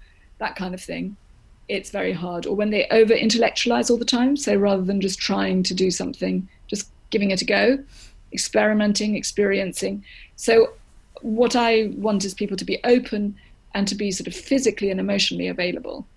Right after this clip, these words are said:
so that they're ready to try things out and experiment. Um, that would be my main thing. Of course, it's always great when people have prepared, I mean, obviously prepared, you want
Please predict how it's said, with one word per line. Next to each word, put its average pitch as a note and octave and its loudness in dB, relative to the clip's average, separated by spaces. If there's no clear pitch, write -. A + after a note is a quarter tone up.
so G#3 -2
that G3+ 0
they're G3 0
ready G#3 2
to - -6
try G3+ -2
things F#3 -4
out F#3 -4
and F3 -6
experiment. - -8
Um, F3 -4
that A3+ -6
would G#3+ -8
be A3 -6
my G#3 -2
main G3 -4
thing. F3+ -10
Of G#3 -10
course, A#3 0
it's G#3 -8
always A3 -4
great G#3+ -4
when G3 -8
people F#3+ -8
have F3+ -10
prepared, F#3+ -8
I F#3+ -8
mean, F3 -12
obviously - -12
prepared, F3+ -8
you F3+ -10
want F3 -10